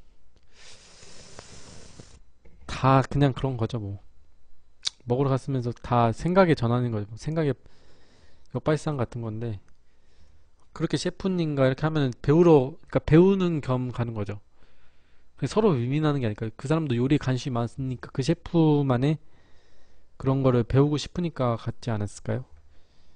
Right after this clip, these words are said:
저는 그렇게 생각하면서 그렇다고 하네요.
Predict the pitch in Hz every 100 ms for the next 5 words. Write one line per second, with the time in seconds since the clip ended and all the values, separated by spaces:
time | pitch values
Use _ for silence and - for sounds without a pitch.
0 | - - - - - - - 123 120 120
1 | 117 117 160 - 135 120 - - - 143
2 | - 117 104 135 123 - - - - -
3 | - - - - - - - - 131 131
4 | 127 131 131 127 113